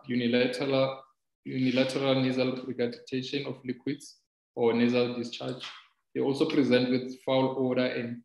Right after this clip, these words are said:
taste. And then you can also get, uh, sinusitis depending on how long the patient has had the, the, the, the, the, the problem.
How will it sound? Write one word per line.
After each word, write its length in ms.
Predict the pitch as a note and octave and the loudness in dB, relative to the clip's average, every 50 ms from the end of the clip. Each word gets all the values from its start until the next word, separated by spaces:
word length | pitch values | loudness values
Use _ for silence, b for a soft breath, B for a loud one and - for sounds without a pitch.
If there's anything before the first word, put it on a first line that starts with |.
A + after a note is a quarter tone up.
| _ - | _ -6
taste. 440 | C3+ C3+ D3 F#3 - - - - _ _ _ _ _ _ _ _ _ _ _ _ - | -4 -4 -4 -4 -6 -10 -16 -20 _ _ _ _ _ _ _ _ _ _ _ _ -10
And 320 | C3 B2 A#2+ B2 A#2+ A#2+ A#2+ | -6 -4 -2 0 2 4 6
then 560 | A#2 A#2 A#2+ A#2 A#2 A#2+ A#2+ A#2+ B2+ - - - _ _ _ _ _ _ _ - | 6 8 8 6 6 4 0 -2 -6 -6 -12 -16 _ _ _ _ _ _ _ -10
you 80 | - A#2 | -8 -6
can 220 | - - B2 A#2+ B2 | -4 -4 -4 -2 -2
also 260 | C#3 C3 B2+ D3 C3+ | -2 -2 0 -2 -2
get, 400 | B2+ B2 A#2+ A#2+ A#2 A#2 - - A#2+ B2 B2 - _ - | 0 2 2 2 2 2 -2 -6 -6 -8 -8 -8 _ -6
uh, 160 | A#2 A#2 A#2+ | -4 -4 -4
sinusitis 800 | A#2+ - - A#2+ A#2+ A#2 A2+ - A#2+ A#2+ A#2+ A#2+ - - A#2 - - - | -6 -6 -4 -2 0 0 0 0 -2 -2 -2 -4 -4 -10 -12 -12 -12 -16
depending 500 | A#2+ - - B2+ B2 A#2+ B2 A#2+ A#2+ A#2+ | -14 -8 -6 -6 -4 -2 0 0 2 2
on 320 | A#2+ A#2+ A#2 A#2 A#2 - _ _ _ _ _ _ - | 2 0 -2 -2 -6 -8 _ _ _ _ _ _ -2
how 60 | A#2+ | 0
long 260 | A#2 A2+ A#2+ A#2+ A#2+ | 2 4 6 6 6
the 140 | A#2 A2+ - | 4 4 0
patient 320 | A#2+ A#2 A#2 - A#2 A2 A2 | -2 -6 -4 -4 -4 -4 -4
has 180 | A2 A2 - - | -6 -6 -4 -2
had 180 | A2+ A2+ A2+ - - - - - _ _ - - _ _ - _ - - _ _ _ _ _ _ _ _ _ _ - - _ _ - | -2 -2 -2 -4 -10 -14 -16 -20 _ _ -20 -20 _ _ -20 _ -20 -20 _ _ _ _ _ _ _ _ _ _ -20 -20 _ _ -8
the, 460 | A#2+ A2 A2 A2 A2+ A2+ A2+ A2+ A2+ - - - - _ _ _ _ _ - | -2 0 2 4 6 6 4 2 0 -4 -10 -16 -20 _ _ _ _ _ -4
the, 300 | A#2 A2+ A2+ A2 G#2 G2+ | -2 0 2 2 0 -2
the, 340 | A2+ A2+ A2+ A2 A2+ A2 A2 - _ _ _ _ B B B B B B B B B B B _ - | -2 -2 0 -2 -2 -4 -8 -14 _ _ _ _ B B B B B B B B B B B _ -4
the, 240 | A#2 A2+ A2+ A2 A2+ | 0 0 0 2 0
the, 280 | A2+ G#2+ G#2+ A#2 A#2 | -2 -2 0 -2 -4
the 60 | A#2 | -4
problem. 540 | - A#2+ B2 B2 A#2+ A#2 A#2 A2+ A#2+ A#2+ - | -2 -2 -2 -2 0 -2 -2 -4 -6 -8 -12